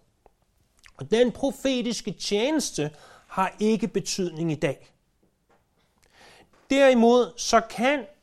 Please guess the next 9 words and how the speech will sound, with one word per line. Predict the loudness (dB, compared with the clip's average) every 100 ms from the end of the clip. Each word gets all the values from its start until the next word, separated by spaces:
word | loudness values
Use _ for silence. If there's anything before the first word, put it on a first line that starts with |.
| _ _
man | -4 -2
stadigvæk | -2 0 2 2 2 0 -2 -8 _ -4
modtage | 2 2 0 -4 -2
en | -2
nådegave, | 0 2 2 2 0 0 -2
hvor | -2 0 0
man | -4
taler | -6 -4 -2 -2 -4 -8 _
profetisk. | -8 0 0 0 -8 -12 -14